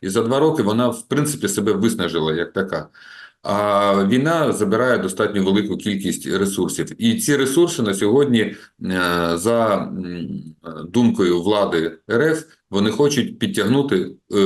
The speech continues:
від населення, від бізнесу, відповідно. В принципі, ми бачимо, що вони просто хочуть перелаштувати економіку країни з,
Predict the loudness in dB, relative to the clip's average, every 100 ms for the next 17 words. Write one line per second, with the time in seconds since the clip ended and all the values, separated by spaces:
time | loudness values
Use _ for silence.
0 | 4 2 2 2 0 2 4 4 2 0
1 | -2 -2 -4 -4 -6 -10 -8 -6 -2 -2
2 | -2 -4 -4 2 4 4 2 2 4 4
3 | 2 0 2 2 2 0 2 0 2 2
4 | 2 0 0 0 0 0 2 2 2 0
5 | 2 2 0 0 0 2 2 4 2 0
6 | -2 0 2 4 4 4 2 -2 -4 -2
7 | 2 4 4 4 6 4 2